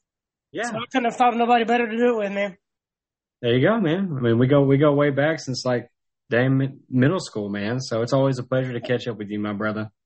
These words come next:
Speaker 2: Backyard
Speaker 1: I'll see you,
Speaker 2: wrestling,
Speaker 1: I'll see,
Speaker 2: baby.
Speaker 1: I'll see you. Yes, backyard wrestling, and, uh, this time we, you know, from the backyard to the Von Braun Center. Isn't that wild?
Speaker 2: Yeah, man. I'll be there. I'll be first. I can't remember what seats we got. Frank bought the tickets for us,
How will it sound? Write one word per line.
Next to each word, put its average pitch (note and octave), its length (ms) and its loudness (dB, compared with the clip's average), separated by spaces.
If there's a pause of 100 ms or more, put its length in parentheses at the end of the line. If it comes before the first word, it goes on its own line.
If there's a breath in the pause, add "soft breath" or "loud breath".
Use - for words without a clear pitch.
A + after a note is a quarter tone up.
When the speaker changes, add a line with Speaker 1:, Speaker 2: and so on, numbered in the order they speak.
Speaker 2:
Backyard A#3+ 420 4
Speaker 1:
I'll B3+ 60 4
see C4+ 80 6
you, C#4 60 8
Speaker 2:
wrestling, C#4 260 6
Speaker 1:
I'll C4 80 4
see, B3+ 60 4
Speaker 2:
baby. C4+ 140 0
Speaker 1:
I'll C3+ 60 0
see C#3 180 -4
you. C#3+ 180 -4 (580 soft breath)
Yes, B2 200 2
backyard B2 440 -2
wrestling, C#3+ 440 -4
and, G#2+ 220 -6
uh, G#2+ 280 -4 (960 soft breath)
this B2+ 240 0
time C3 260 4
we, C3 160 0
you A#2+ 60 -2
know, A2+ 300 -4 (720)
from B2 140 4
the A#2 80 4
backyard C3+ 540 2
to A#2+ 40 -8
the A2+ 80 -4
Von B2 320 0
Braun A#2 260 -2
Center. G#2 280 -8
Isn't A#2+ 100 -6
that A2+ 160 -4
wild? G#2 400 -2 (400)
Speaker 2:
Yeah, A#3+ 280 2
man. A#3 260 2
I'll A#3 160 4
be B3 160 4
there. B3+ 340 2
I'll A3+ 120 2
be B3 300 2 (340)
first. C4 280 2
I A#3 100 0
can't C4+ 160 0
remember B3+ 200 4
what B3 160 4
seats A#3 220 -2
we A3 100 0
got. G#3 300 2
Frank A3+ 260 2
bought G3 200 2
the F#3+ 80 -10
tickets G#3+ 280 -2
for G3+ 180 0
us, - 180 -6